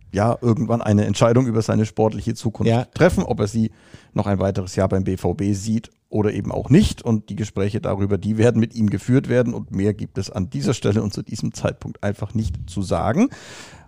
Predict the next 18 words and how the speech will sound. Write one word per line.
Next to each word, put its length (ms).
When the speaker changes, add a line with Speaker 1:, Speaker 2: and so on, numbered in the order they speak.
Speaker 1:
Und 160
solange 460
bis 180
das 420
nicht 260
geschehen 360
ist, 400
werden 360
Menschen 440
wie 120
du, 260
lieber 440
Olli, 360
weiterhin 560
alle 320
zwei 260
Tage 360
von 260